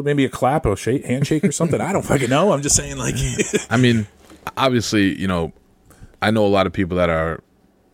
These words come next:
Speaker 2: that still serve, that prior service, and when you're in the military, you meet a lot of people,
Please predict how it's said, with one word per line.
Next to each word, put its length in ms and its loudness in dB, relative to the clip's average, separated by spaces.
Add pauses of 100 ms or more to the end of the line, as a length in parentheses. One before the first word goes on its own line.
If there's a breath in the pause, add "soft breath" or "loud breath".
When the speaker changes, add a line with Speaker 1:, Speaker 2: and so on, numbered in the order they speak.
(100)
Speaker 2:
that 220 -4
still 220 0
serve, 380 2
that 340 -4
prior 320 2
service, 480 0
and 180 -6 (1600 loud breath)
when 140 -2
you're 120 0
in 60 -2
the 60 -2
military, 460 0
you 60 0
meet 220 0
a 40 2
lot 220 0
of 80 -12
people, 400 -4